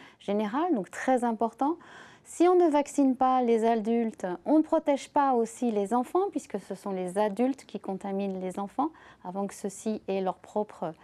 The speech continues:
euh, immunité créée par le vaccin. Donc les, ces vaccins sont vraiment impératif de f-, les rattraper dès maintenant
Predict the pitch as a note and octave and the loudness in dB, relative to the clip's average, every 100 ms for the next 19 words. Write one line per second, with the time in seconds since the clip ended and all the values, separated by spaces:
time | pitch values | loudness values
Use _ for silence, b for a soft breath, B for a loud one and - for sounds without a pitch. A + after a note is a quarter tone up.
0 | B B B F3 E3+ - - G#3+ A3 G#3 | B B B -6 -6 -8 -6 0 2 0
1 | G3+ - G#3+ - F#3+ F3+ E3 E3 F#3+ G3 | -2 -2 -4 -2 -6 -4 -6 -6 -6 -6
2 | - B3+ F4+ B B B B G#3 A#3 - | -6 -6 -8 B B B B 0 0 0
3 | A#3 A#3 D4 D4 - E4+ D#4 B3+ - C4+ | 0 2 2 2 2 2 4 2 0 -2
4 | C#4 - G#3+ G3 B3+ B3+ B3 C4 B B | 0 -2 -6 -2 0 2 0 -2 B B
5 | B - A#3 A#3 A#3+ A3 G#3 - A#3 - | B -6 -2 0 0 -2 -8 -4 -4 -6
6 | - F#3 G#3 G#3 - - - - F#3+ F#3+ | -8 -6 -4 -4 -8 -18 -8 -2 -2 -2
7 | - G3+ G#3 - - A3+ - G3+ - G#3+ | -2 -2 -2 -4 -4 -4 -2 -6 -2 0
8 | G#3+ F#3 A#3+ A3 G3 - G3 G#3 | 0 2 0 0 -4 -4 -4 -6